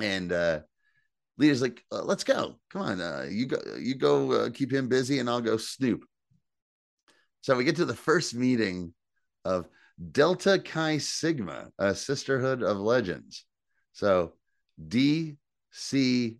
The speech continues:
S, D C's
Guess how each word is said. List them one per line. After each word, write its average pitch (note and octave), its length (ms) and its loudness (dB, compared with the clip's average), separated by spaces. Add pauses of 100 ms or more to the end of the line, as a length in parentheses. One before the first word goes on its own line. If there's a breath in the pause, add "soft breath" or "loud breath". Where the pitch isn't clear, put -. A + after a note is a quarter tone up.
(100)
S, - 480 -2 (680)
D B2 280 2
C's A2+ 720 0